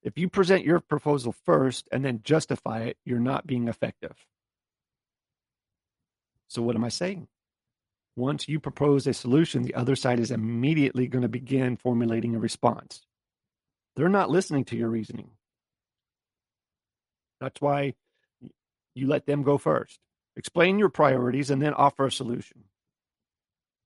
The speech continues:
Imagine saying to your neighbor, "Hey, I want you to build a fence. Your dog won't stay out of my yard. It poops on my lawn and growls at my kids."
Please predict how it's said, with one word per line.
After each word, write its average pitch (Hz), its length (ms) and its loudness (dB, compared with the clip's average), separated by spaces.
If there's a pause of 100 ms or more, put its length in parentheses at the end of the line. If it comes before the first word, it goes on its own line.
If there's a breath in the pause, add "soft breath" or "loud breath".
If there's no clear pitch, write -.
Imagine 165 380 -4
saying 160 280 -4
to 139 80 -10
your 131 100 -6
neighbor, - 260 -10
"Hey, - 240 0 (640)
I 139 120 0
want 160 260 4
you 160 180 0
to - 180 -10
build 151 220 4
a 135 40 2
fence. - 500 -8 (100)
Your 131 180 -4
dog 147 380 0
won't 139 160 -8
stay 139 200 -2
out 147 100 0
of 131 60 -4
my 143 180 -4
yard. 127 420 -8 (200)
It - 200 -10
poops - 260 -6
on 143 140 2
my 143 100 -2
lawn 143 320 -2
and 120 180 -8
growls 143 300 0
at - 120 -6
my 127 140 -6
kids." - 560 -14